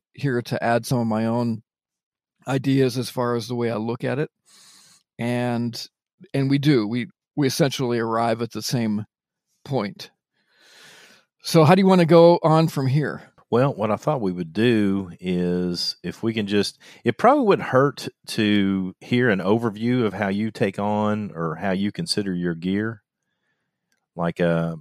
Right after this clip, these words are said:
Speaker 2: basically mine again is tier one, tier two, three, and four, which is E D C, get home, sustainment, and never go home carry. Those are my four tiers of gear.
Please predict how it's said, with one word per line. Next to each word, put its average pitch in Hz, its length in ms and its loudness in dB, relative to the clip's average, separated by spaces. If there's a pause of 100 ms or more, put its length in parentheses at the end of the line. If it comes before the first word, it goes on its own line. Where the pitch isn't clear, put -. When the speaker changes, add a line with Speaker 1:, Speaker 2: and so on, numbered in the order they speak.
(280)
Speaker 2:
basically 110 360 2
mine 101 240 0
again 95 320 0
is 85 160 -4
tier 98 260 -2
one, 92 300 -2
tier 92 200 -4
two, 87 300 -4
three, 87 320 -4
and 80 100 -6
four, 82 440 -6 (440)
which 85 220 -8
is 80 160 -10
E 92 140 -2
D 90 120 -2
C, 90 300 -2
get 87 240 -2
home, 87 520 -4 (260)
sustainment, 90 760 -4
and 80 140 -4
never 87 240 -2
go 80 200 -4
home 85 400 -4 (960)
carry. 82 420 -2 (260)
Those 85 280 -4
are - 20 -8
my 85 200 -4
four 82 220 -8
tiers 82 440 -4
of 73 120 -12
gear. 82 380 -6